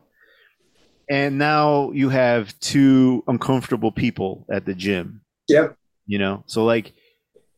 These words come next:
Speaker 1: uh, sometimes people leave because
Speaker 2: Yeah.
Speaker 1: of, you have to go find another gym, and what a pain in the ass that is, right? Especially
Speaker 2: I've, I've had that happen for sure. Yeah.
Speaker 1: Oh man, really?
Speaker 2: Yeah. I mean, when you, when you're dealing with such a large group of people,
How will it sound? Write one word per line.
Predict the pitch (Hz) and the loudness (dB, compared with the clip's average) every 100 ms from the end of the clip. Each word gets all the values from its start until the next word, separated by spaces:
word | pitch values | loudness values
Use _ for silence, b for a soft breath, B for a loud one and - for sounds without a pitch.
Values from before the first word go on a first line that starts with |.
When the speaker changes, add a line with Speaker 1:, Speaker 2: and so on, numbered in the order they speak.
| _ - | _ -8
Speaker 1:
uh, | 62 - - - - | -8 -6 -10 -10 -10
sometimes | - 156 165 175 | -4 -4 -2 -6
people | 190 202 | -6 -4
leave | 214 233 - _ _ _ _ _ _ | -4 -6 -10 _ _ _ _ _ _
because | 165 160 175 | -8 -2 2
Speaker 2:
Yeah. | 131 | 2
Speaker 1:
of, | - _ _ | 0 _ _
you | 117 | -10
have | 120 | -6
to | |
go | 123 123 | -2 -2
find | 135 123 | -2 -4
another | 120 117 113 | -2 -2 -2
gym, | 104 110 | -2 -4
and | 101 | -2
what | 107 110 | -4 -4
a | |
pain | 131 117 | -4 -6
in | |
the | 110 104 | -4 -4
ass | 107 101 | -4 -4
that | 104 98 | -4 -4
is, | 82 - - | -6 -12 -8
right? | 90 95 - - | -6 -6 -14 -20
Especially | - 123 - | -8 -2 2
Speaker 2:
I've, | 202 180 | 4 4
I've | |
had | 180 143 | 4 4
that | 131 | 4
happen | 127 131 117 | 2 0 -2
for | 113 | -2
sure. | - 113 - _ | -2 -4 -6 _
Yeah. | - - - | -4 -4 -4
Speaker 1:
Oh | 143 123 117 | -2 0 0
man, | 123 120 110 | 0 0 2
really? | 123 147 160 151 _ _ _ | 2 4 2 -4 _ _ _
Speaker 2:
Yeah. | 285 262 - _ _ _ _ | 2 2 0 _ _ _ _
I | 220 | 6
mean, | 240 233 | 8 8
when | 247 | 8
you, | 220 202 202 | 6 4 6
when | 208 | 6
you're | 196 | 6
dealing | - 208 285 208 | 6 6 8 6
with | 160 - - _ _ _ | 4 0 -14 _ _ _
such | - 170 170 | 2 2 4
a | 156 | 4
large | 143 143 143 | 6 4 4
group | 143 139 | 2 0
of | |
people, | - 135 127 135 98 - | 2 2 6 4 2 -4